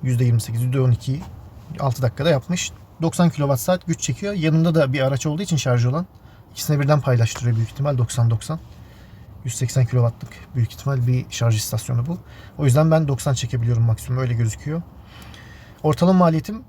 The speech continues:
burada gördüğünüz gibi sıfır. Çünkü bedava şarj ediyorum şu anda aracımı.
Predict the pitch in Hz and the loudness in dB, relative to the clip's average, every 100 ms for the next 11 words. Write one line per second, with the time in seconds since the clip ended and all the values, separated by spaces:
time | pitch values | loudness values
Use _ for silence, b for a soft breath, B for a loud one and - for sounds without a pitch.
0 | - 156 165 170 165 165 156 196 - 117 | -8 -2 2 2 2 0 -2 -6 -6 -6
1 | - - - - - - - - - - | -6 -10 -20 -20 -20 -20 -20 -20 -20 -20
2 | - - 139 170 175 - - - - - | -14 0 0 2 -2 -4 -18 -18 -20 -18
3 | - - - - - - - - - 127 | -18 -18 -20 -18 -18 -18 -16 -12 -6 2
4 | 135 113 135 - 127 113 107 107 - 110 | 4 4 2 0 2 2 2 0 0 -2
5 | 113 110 - | -2 -4 -8